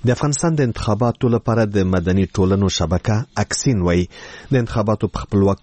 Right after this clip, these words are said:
کمیسیون کې د فساد راپورونه د دې کمیسیون اعتبار کمزوری کولی شي. د مشرانو جرګې لومړي مرستیال وړ مورز په عمومي غونډه کې وویل، ځینې هغه مسایل چې د اروپایي ټولنې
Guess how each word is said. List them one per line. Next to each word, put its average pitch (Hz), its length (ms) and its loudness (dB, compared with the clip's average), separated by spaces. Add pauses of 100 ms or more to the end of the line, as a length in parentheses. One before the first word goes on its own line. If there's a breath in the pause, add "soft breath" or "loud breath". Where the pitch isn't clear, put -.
کمیسیون 95 380 0
کې 95 160 0
د 87 120 -4
فساد 90 380 0
راپورونه 107 440 0
د - 360 -8 (100)
دې 90 80 2 (160)
کمیسیون 87 440 0
اعتبار 101 500 -2
کمزوری 95 460 0
کولی 107 320 2
شي. 110 120 0 (360 loud breath)
د 98 120 2
مشرانو 98 440 0
جرګې 95 300 2 (260)
لومړي 95 340 2
مرستیال 92 580 0 (160)
وړ 117 100 2 (120)
مورز 113 300 0
په 95 140 2
عمومي 113 300 2
غونډه 90 240 0
کې - 80 -4
وویل، 139 260 2 (400 loud breath)
ځینې 113 260 2
هغه 95 120 0 (100)
مسایل 104 260 2
چې 104 160 -2
د 92 160 0
اروپایي 90 400 0
ټولنې 104 300 2